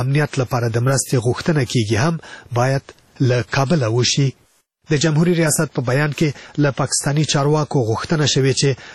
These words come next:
له تروریزم سره د ګډې مبارزې په برخه کې خپلې ژمنې عملي کړي او غیر مسؤلانه څرګندونو ته دې اجازه نه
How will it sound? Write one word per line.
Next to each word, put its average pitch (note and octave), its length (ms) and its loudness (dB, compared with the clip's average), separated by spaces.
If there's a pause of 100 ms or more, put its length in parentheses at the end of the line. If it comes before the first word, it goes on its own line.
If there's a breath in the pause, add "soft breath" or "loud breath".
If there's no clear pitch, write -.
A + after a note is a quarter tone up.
(160)
له C3+ 120 4
تروریزم C#3 680 0
سره A2 160 -2
د G#2+ 80 0 (100)
ګډې C3+ 240 2
مبارزې A2 480 0
په C3+ 60 0
برخه B2+ 340 0
کې B2 280 0
خپلې E3 340 2
ژمنې C#3 300 2 (280)
عملي C#3 360 2
کړي C3+ 180 2 (400 loud breath)
او D#3+ 120 4
غیر C3+ 200 0 (100)
مسؤلانه A#2 420 0 (100)
څرګندونو B2+ 580 0
ته A2+ 140 -4
دې A2 500 -4
اجازه A#2 260 2
نه C#3+ 100 2